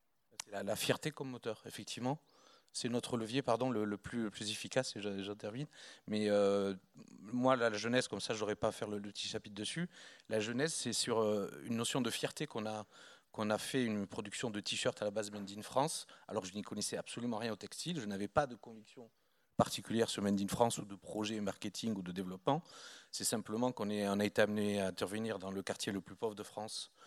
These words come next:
où on a, euh, qui était le quartier Saint-Jacques à Perpignan, où on a une population de, notamment de, de, de gitans sédentaires, qui, euh, enfin, qui sont français, d'origine gitane, mais qui ne scolarisaient plus leurs enfants.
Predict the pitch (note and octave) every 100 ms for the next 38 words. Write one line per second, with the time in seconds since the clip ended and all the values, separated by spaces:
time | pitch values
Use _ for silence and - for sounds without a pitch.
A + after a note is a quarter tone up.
0 | - - - F2+ G2 G2+ G#2 F#2+ F2 -
1 | - E2+ F#2 F#2 - G#2 G2 G#2 F#2+ F#2
2 | - G#2 C#3+ F3 - - - _ F#2+ F#2+
3 | F#2+ - F#2+ G2+ F#2+ - - G#2+ G2 F#2
4 | F#2 F2+ F#2+ - G2+ G#2+ F#2+ F2+ F2 F2+
5 | - F#2+ F#2 F2+ F#2+ - G2+ - F#2+ G2
6 | A#2+ D3+ - _ - - - - - A2
7 | A2+ A2+ - F#2+ F#2 F#2 F2+ F2 E2+ -
8 | D#2+ - E2 C#3 A#2 F2 F#2+ F2+ F2 B2+
9 | C#3 A2 G2 G#2+ - G#2+ F#2+ G2 G#2 C#3
10 | B2 G#2+ G2+ F#2+